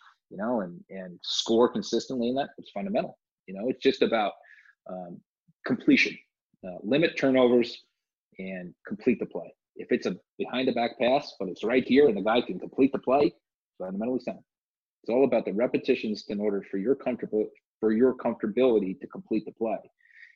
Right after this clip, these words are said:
If you cannot do it, you know, if it's inconsistent, if it's too easy to save, it's poor fundamentals.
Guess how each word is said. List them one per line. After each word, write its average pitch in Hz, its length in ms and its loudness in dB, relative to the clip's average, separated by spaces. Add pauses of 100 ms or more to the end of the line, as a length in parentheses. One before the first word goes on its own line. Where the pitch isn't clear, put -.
If - 180 -4
you 151 100 6
cannot 120 380 -2
do 131 140 4
it, 180 100 0 (380)
you 104 100 -8
know, 113 140 -2
if - 100 -4
it's - 160 -14
inconsistent, 135 800 -2
if 98 120 -8
it's - 180 -16
too 139 140 4
easy 120 200 6
to 101 100 -2
save, - 220 -2
it's - 520 -12
poor 220 140 0
fundamentals. 95 320 -14